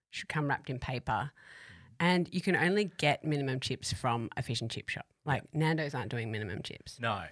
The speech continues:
Speaker 2: and I think wrapped in paper is really important because it's not in a cup.
Speaker 1: No.
Speaker 2: It's not in a, in a cardboard container.
Speaker 1: No.
Speaker 2: Like, it, it's a, it's an indefinable thing. It's like,
Speaker 1: Mm.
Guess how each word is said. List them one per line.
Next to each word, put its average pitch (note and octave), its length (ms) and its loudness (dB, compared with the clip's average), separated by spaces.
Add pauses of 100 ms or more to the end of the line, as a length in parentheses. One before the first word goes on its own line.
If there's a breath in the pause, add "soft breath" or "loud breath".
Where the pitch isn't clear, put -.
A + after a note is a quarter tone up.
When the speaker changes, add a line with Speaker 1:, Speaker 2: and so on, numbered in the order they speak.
Speaker 2:
and D3 140 2
I D3+ 40 2
think E3+ 260 -4 (140)
wrapped C#3 260 0
in C#3 100 0
paper A2+ 360 2
is G2+ 120 -4
really G2 160 -4
important G#2 440 -2
because - 220 -8
it's F#2+ 120 -6
not G#2 260 0 (400)
in B2+ 120 -2
a B2 40 0
cup. - 380 -8 (100)
Speaker 1:
No. F#3 200 0 (200)
Speaker 2:
It's - 160 -10
not F#2 200 -2
in G#2 100 0
a, G#2+ 240 2 (320)
in G2 140 -4
a F2 100 -6 (400)
cardboard G2 400 -4
container. - 600 -6
Speaker 1:
No. - 60 2
Speaker 2:
Like, F2 180 -2 (100)
it, - 160 -6
it's A2+ 160 -6
a, B2+ 60 0 (100)
it's - 300 -6 (180)
an G2 140 -8 (640)
indefinable F2+ 1000 2 (100)
thing. F2 520 -4
It's D2 140 -6
like, D#3 180 2
Speaker 1:
Mm. C3+ 180 -8